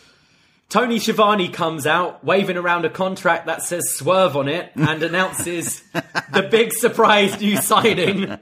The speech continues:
Speaker 1: Swerve. <laughs>
Speaker 2: Yeah.
Speaker 1: I
Speaker 2: Shane
Speaker 1: tweeted out yesterday, like, "There's something about Tony's," and just that picture of Tony Khan <laughs> holding the leaked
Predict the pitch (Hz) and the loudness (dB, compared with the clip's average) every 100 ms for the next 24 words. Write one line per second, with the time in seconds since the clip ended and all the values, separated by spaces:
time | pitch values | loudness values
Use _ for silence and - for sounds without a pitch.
0 | - 214 - 302 302 214 156 - - 220 | -10 -8 0 2 4 4 0 -4 -8 -8
1 | - - - 254 - - - 226 - 214 | -8 -8 -6 -6 -6 -8 -8 -10 -8 -12
2 | - - - - - - - - - 113 | -10 -12 -14 -18 -18 -18 -16 -18 -6 2
3 | 139 110 76 _ _ - - - - 170 | 2 2 -2 _ _ -20 -20 -20 -2 0
4 | 175 190 196 180 170 151 156 147 - 156 | 0 0 0 2 2 2 -2 -4 -4 0
5 | 147 139 131 131 - _ - 156 165 196 | 0 0 -2 -4 -8 _ -2 0 2 0
6 | 190 175 165 - - 160 156 131 117 117 | 0 2 0 0 0 0 0 -4 -4 -6
7 | 127 139 139 135 - 165 - 151 - 143 | -4 -2 -2 -4 -4 -8 -2 -4 0 0
8 | 143 143 143 131 - 170 151 160 131 170 | 0 -2 -6 -8 -4 -2 2 0 0 0
9 | 165 185 196 165 160 156 160 160 - - | 2 0 -2 -2 -2 -2 -4 -6 -14 -14